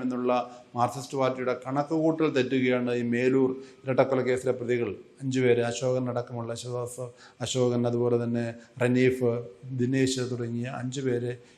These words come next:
ഇന്നലെ സുപ്രീം കോടതി ശിക്ഷിച്ചപ്പോൾ അക്ഷരാർത്ഥത്തിൽ സി പി എം ഞെട്ടി. കാരണം ഇവിടെ ഒരു, ഒരു, ഒരു ധൈര്യം ഉണ്ടായിരുന്നു, എങ്ങനെയെങ്കിലും ഹൈക്കോടതിയിലോ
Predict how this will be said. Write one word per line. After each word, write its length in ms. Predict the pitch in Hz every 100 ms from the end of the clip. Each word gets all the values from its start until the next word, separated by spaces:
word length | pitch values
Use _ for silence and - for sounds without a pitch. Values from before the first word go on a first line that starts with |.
| _
ഇന്നലെ 220 | 127 123 123
സുപ്രീം 320 | 123 143 147 147
കോടതി 240 | 135 127 -
ശിക്ഷിച്ചപ്പോൾ 420 | 127 - 139 120 120
അക്ഷരാർത്ഥത്തിൽ 560 | - 156 151 147 147 127
സി 100 | 135 131
പി 100 | 139 135
എം 40 | 131
ഞെട്ടി. 240 | 120 117 - - _ _ _ _ - - - -
കാരണം 260 | 147 170 170 160
ഇവിടെ 160 | 165 180
ഒരു, 80 | 180 170 165
ഒരു, 120 | 160 139 156
ഒരു 80 | 156 135
ധൈര്യം 300 | 139 170 190
ഉണ്ടായിരുന്നു, 400 | 180 151 131 104 - - - - - 139
എങ്ങനെയെങ്കിലും 580 | 151 185 196 190 180 180 170 180 - -
ഹൈക്കോടതിയിലോ 580 | 143 147 175 170 170